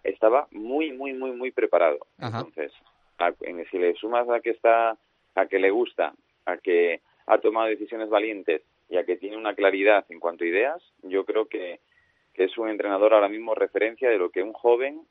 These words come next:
Speaker 1: que no tiene pasado futbolístico de élite, de estar en la, en el fútbol profesional muchos años, debería de hacer, y él se lo ha ganado con trabajo, o sea, pero con trabajo y, y de mucho, de, a largo plazo, como, como es, como las cosas cuando se hacen bien,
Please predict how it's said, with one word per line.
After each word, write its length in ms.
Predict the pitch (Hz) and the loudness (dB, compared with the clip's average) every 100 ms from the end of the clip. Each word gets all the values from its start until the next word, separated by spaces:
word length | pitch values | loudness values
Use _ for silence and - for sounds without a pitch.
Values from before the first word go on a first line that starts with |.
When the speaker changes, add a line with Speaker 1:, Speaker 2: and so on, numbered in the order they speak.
| _ - | _ -8
Speaker 1:
que 120 | 90 | -6
no 140 | 98 | -6
tiene 960 | 104 101 98 98 95 92 90 87 85 78 | -4 -2 -2 -2 -2 -4 -8 -10 -10 -4
pasado 440 | - 92 101 95 92 | 2 4 6 2 0
futbolístico 580 | 90 87 92 - 92 90 | -2 -2 -2 -4 2 4
de 100 | 90 | 4
élite, 280 | 90 92 | 0 0
de 180 | 87 85 | 0 0
estar 240 | 82 90 85 | 0 0 0
en 100 | 85 | -2
la, 100 | 82 | -4
en 40 | |
el 80 | 78 | -4
fútbol 220 | 92 85 | -4 -4
profesional 320 | 82 92 90 | -4 -2 -2
muchos 240 | 87 90 107 | -4 -2 -2
años, 340 | 123 156 - _ _ _ _ - | -2 -6 -10 _ _ _ _ 4
debería 440 | 95 95 98 117 | 8 10 10 10
de 100 | 135 | 10
hacer, 420 | 127 131 143 - _ _ - | 4 2 0 -2 _ _ -8
y 180 | 87 | -2
él 100 | 101 - | -2 0
se 60 | 120 | 2
lo 80 | |
ha 40 | 110 | 2
ganado 680 | 101 107 123 135 104 82 - _ _ _ _ - | 2 0 -2 -4 -6 -8 -12 _ _ _ _ -14
con 100 | 85 | -12
trabajo, 540 | - 90 107 - 87 76 | -6 -2 -2 0 -2 -2
o 80 | |
sea, 260 | - - - - - | -6 -8 -8 -10 -4
pero 300 | 87 85 80 | 2 4 4
con 160 | 87 | 0
trabajo 480 | 85 87 110 - 175 | 2 4 4 2 -4
y, 460 | 135 87 80 78 69 | -4 -6 -6 -8 -8
y 80 | 90 | -8
de 140 | 87 | -8
mucho, 320 | 95 120 123 | -8 -6 -4
de, 120 | 85 71 | -2 -2
a 140 | 82 | 0
largo 300 | 92 127 107 | 2 2 0
plazo, 320 | - 139 107 | -2 -2 -2
como, 340 | 87 90 82 78 | -4 -2 -2 -2
como 260 | 85 92 | -2 -4
es, 40 | 104 - _ _ - | -4 -10 _ _ -8
como 200 | 90 87 | -2 0
las 140 | 85 | 0
cosas 260 | 104 117 120 | -2 -6 -4
cuando 180 | 113 104 | -2 -2
se 80 | 110 | -4
hacen 240 | 117 104 | -4 -4
bien, 260 | 117 135 | -4 -4